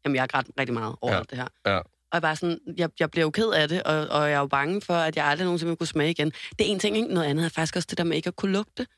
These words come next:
Speaker 2: Mm.
Speaker 1: Det er så grænseoverskridende. Jeg ved ikke, om jeg er suretær.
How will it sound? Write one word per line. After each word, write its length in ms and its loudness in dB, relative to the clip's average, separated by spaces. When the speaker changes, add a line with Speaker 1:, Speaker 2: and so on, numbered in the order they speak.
Speaker 2:
Mm. 280 2
Speaker 1:
Det 180 0
er 180 0
så 140 -8
grænseoverskridende. 720 0
Jeg 160 2
ved 140 2
ikke, 180 0
om 100 2
jeg 60 4
er 40 2
suretær. 520 0